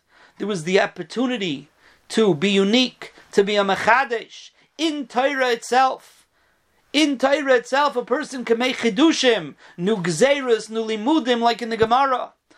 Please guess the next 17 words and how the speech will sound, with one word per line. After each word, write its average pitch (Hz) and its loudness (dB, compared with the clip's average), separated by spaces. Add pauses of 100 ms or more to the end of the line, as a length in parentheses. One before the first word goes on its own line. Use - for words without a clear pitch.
(160)
But 202 -2
after 254 0
the 233 -10
Churban, 220 -2 (460)
we 170 -4
have 214 2
our 226 2
Torah. 180 -4
You 202 -12
could 190 -8
say 240 -2
chidushim, 185 -2 (240)
but 147 0
it 151 4
has 180 -2
to 175 -10
be 175 -10